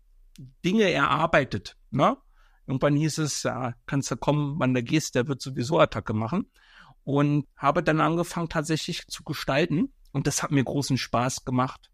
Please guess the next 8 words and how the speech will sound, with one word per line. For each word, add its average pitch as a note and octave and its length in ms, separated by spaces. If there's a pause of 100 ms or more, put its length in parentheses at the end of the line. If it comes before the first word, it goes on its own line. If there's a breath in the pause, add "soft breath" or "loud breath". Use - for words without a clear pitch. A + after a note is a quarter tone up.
(340)
Verantwortung D3 760
zu - 160
übernehmen. C3+ 580 (640)
Und C3 120
ich C3 160
hatte, C#3 340 (480 soft breath)
ich - 140
hab - 180